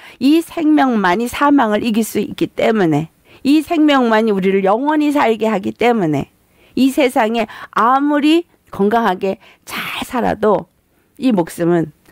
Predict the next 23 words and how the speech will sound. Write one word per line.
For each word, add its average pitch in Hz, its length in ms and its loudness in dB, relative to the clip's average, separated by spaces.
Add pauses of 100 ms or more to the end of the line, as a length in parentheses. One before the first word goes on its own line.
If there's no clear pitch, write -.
(180)
언젠간 170 680 -2 (220)
끝이 311 380 0
나는 156 320 2
목숨이에요. - 580 -6 (540)
우리가 226 500 0
육체가 240 520 -2
건강하다고 254 1000 0 (280)
그 311 160 0
건강을 190 440 0
자랑할 214 500 -4
것도 - 340 -8
아니고, 165 500 -6 (680)
또 269 180 2
우리가 226 460 0
건강이 233 520 -2
약하다고 233 640 -2
해서 247 380 -2 (240)
그것 254 260 -2
때문에 196 240 -8
낙심할 302 520 -4
것도 196 340 -4
아닌 170 360 -2
것은 185 520 -4